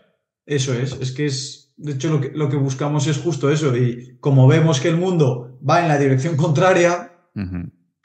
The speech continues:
Speaker 1: claro, nos, nos adherimos a las herramientas que tenemos. Y eso que todavía tenemos el dinero en efectivo,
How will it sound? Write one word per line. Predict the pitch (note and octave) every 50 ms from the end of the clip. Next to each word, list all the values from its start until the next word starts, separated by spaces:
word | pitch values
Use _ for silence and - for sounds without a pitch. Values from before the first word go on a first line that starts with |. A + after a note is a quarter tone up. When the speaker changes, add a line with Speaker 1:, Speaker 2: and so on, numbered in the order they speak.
| _ _ _ _ _
Speaker 1:
claro, | E3 D#3+ E3 D#3 - - -
nos, | D3+ C#3+ C3 C3 - D#3
nos | D3+ C#3 D#3+
adherimos | D3+ D3+ D3+ D3+ D3+ D#3+ D3+ F3
a | F3
las | F3 D#3+ D#3+
herramientas | E3+ D3+ D#3+ E3 D#3+ D#3+ D#3 F3 E3 -
que | F#3+ F3
tenemos. | D3+ D3+ C#3 D3+ F3 E3+ C#3 B2 B2 - - - - - _ _ _ _ _ _ _
Y | - C#3 D#3 D#3+ D#3 D3+
eso | D3+ C3 F3 D#3+
que | F3+
todavía | F3 F#3 F3 E3+ F3+ F3+ F3
tenemos | F#3 F3+ F#3 F#3+ D#3 G3
el | F#3+ F3+
dinero | F#3+ F#3 F#3 F3 E3+
en | D#3
efectivo, | C3+ B2+ C3 B2+ - - F3+ G3 F3+ D3 A2+ - - - -